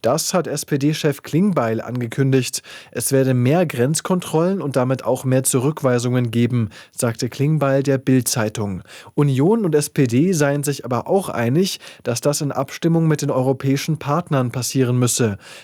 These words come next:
Die Polizeigewerkschaften sind noch skeptisch. Sie sagen, für eine deutliche Reduzierung der Zahlen brauche es einen funktionierenden europäischen Grenzschutz. Die deutschen Waffen für die Ukraine sind offenbar nicht voll einsatzfähig.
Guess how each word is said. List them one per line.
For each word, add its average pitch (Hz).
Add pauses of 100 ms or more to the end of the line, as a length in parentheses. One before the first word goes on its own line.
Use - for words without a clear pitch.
(120)
Die 147
Polizeigewerkschaften 175
sind 147
noch 135
skeptisch. - (280)
Sie 175
sagen, 147
für 160
eine 139
deutliche 160
Reduzierung 156
der 123
Zahlen 151 (260)
brauche 151
es 147
einen 135
funktionierenden 160
europäischen 131
Grenzschutz. 127 (1300)
Die 175
deutschen 190
Waffen 160
für 156
die 151
Ukraine 139
sind 123
offenbar 143
nicht 180
voll 143
einsatzfähig. 123